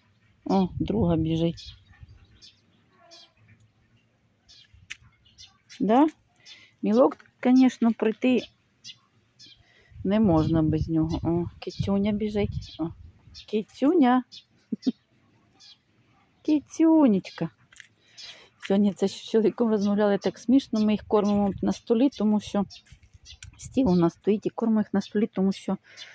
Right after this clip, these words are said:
ну, бігає пес, і інакше він просто виїсть їхній корм. І це він виплигує з розгону на стіл, а вона підходить до столу, принцеса наша,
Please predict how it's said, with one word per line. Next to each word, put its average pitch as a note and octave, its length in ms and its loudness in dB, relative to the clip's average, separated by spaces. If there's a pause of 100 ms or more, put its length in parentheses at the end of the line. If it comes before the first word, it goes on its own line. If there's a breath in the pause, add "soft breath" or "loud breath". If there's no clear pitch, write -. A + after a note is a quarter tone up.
(220 loud breath)
ну, C4+ 180 4
бігає A3 460 4
пес, - 420 0
і G#3+ 40 0
інакше A3+ 440 0
він G#3 60 -2
просто G3 400 -2
виїсть G3 340 -2
їхній F3+ 280 -2
корм. - 400 -2
І F3 100 -2
це - 220 -2
він A3+ 260 4 (380 loud breath)
виплигує G#3+ 840 4
з - 40 -4
розгону F#3+ 520 2
на G3 180 2
стіл, - 440 0
а - 100 0
вона G#3+ 280 4
підходить F3+ 600 0
до D3+ 120 0
столу, F3 680 4 (2000 soft breath)
принцеса G3+ 640 0
наша, F#3+ 400 -2